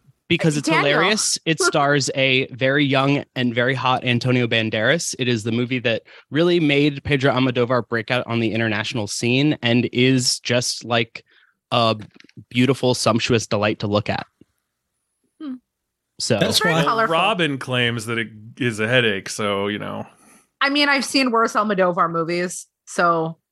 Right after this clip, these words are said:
Speaker 1: Oh, I can name some.
Speaker 2: Yeah, like, I forget the one where, well, Tie Me Up, Tie Me Down is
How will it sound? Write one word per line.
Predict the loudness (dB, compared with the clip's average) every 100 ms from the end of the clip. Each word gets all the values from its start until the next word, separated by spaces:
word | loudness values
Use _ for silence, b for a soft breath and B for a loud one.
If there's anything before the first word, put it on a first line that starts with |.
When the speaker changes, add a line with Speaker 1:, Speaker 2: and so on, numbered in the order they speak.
| _ 0
Speaker 1:
Oh, | 2 4
I | 2
can | 0
name | 0 0
some. | -4 -8 -6 -6 -8 _ _ -8
Speaker 2:
Yeah, | -2 2 2 2
like, | 0 -2 -2
I | -2
forget | 0 0 0
the | 0
one | 0 0 2
where, | 2 2 0 _ _ _ _ _ _ -2
well, | 0
Tie | 2 2
Me | 2
Up, |
Tie | 2 0
Me | 2
Down | 2 2 0 -2
is | -12